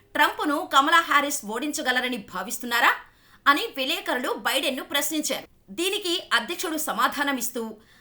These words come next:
"అధ్యక్షుడిగా పనిచేసే అర్హతలు ఉపాధ్యక్షుడు ట్రంప్కు లేకుంటే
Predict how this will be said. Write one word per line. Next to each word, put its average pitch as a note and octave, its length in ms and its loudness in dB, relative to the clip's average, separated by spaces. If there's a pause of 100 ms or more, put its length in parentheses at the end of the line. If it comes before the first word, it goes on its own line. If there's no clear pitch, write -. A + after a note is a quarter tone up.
(140)
"అధ్యక్షుడిగా E4 600 0
పనిచేసే D#4 680 -2
అర్హతలు C#4+ 600 -2 (300)
ఉపాధ్యక్షుడు E4 600 0
ట్రంప్కు B3+ 440 -4
లేకుంటే G#3 640 -6